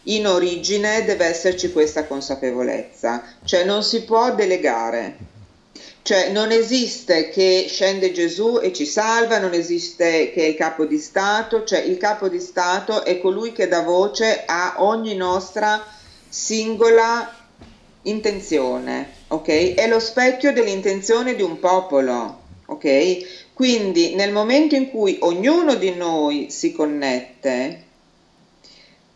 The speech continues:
creiamo una energia senza bandiere, mm? Questa è la cosa importante, ri-, che ognuno di noi riconosca il proprio ruolo fondamentale,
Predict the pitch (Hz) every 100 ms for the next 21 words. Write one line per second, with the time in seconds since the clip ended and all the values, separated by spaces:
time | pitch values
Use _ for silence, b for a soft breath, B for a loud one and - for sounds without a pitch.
0 | _ _ _ - 202 196 196 185 185 208
1 | 226 247 247 220 - 185 175 190 208 214
2 | 220 - - _ - 196 190 185 180 190
3 | 202 214 214 202 170 160 165 170 185 175
4 | 175 - 160 160 151 135 120 120 123 120
5 | 135 147 156 185 - B B _ 208 214
6 | 214 247 233 190 185 185 170 170 180 170
7 | 156 143 131 147 - 180 190 196 208 269
8 | 285 220 175 175 165 147 147 175 190 -
9 | 156 151 143 156 - - 214 233 - 180
10 | 214 214 180 156 - 180 170 165 190 226
11 | - 185 156 147 147 147 123 113 117 123
12 | 131